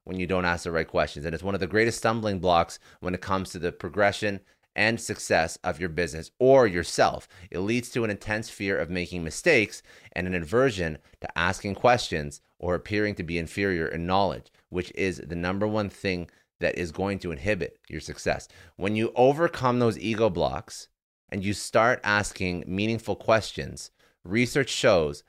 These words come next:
that questioning is directly linked to being a highly successful person. The third point that Ki-, uh, Kara brought that allowed her to be successful was to be energized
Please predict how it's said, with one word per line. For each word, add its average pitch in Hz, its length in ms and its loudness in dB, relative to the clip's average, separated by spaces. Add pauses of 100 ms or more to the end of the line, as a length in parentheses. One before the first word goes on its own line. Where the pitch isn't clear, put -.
(140)
that 87 160 -2
questioning 120 760 -2 (300)
is 95 160 -4
directly 104 680 -2
linked 92 480 -2 (340)
to - 120 0
being 101 400 0
a 85 100 -2
highly 87 680 -2 (100)
successful - 840 -4 (180)
person. - 380 -6 (240)
The 113 80 -6
third 156 280 4
point 135 280 0
that - 180 -2
Ki-, 143 160 -4
uh, 104 160 4
Kara 131 340 4
brought 104 480 6 (280)
that 101 200 4
allowed 107 420 4
her 117 60 2
to 98 120 -2
be 110 160 -2
successful 95 800 0 (260)
was 104 380 4
to - 180 -4
be 123 320 -2
energized 98 920 -2